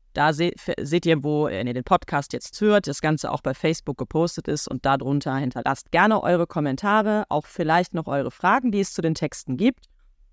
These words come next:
sodass wir ein buntes Bild der vielen Bilder vielleicht entwickeln, die wir in den drei biblischen Texten des Sonntags jetzt erlebt haben.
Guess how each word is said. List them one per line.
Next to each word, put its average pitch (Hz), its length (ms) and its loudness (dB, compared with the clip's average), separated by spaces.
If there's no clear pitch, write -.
sodass 165 340 0
wir 165 140 6
ein 151 160 4
buntes 165 480 0
Bild 175 520 0
der 143 120 2
vielen 233 380 4
Bilder 180 340 6
vielleicht 151 400 2
entwickeln, 147 540 2
die 147 180 2
wir 135 160 4
in 127 60 2
den 127 120 0
drei 139 220 4
biblischen 143 460 -2
Texten - 400 -2
des 131 160 -4
Sonntags 113 420 2
jetzt - 160 -2
erlebt 180 380 2
haben. - 260 -10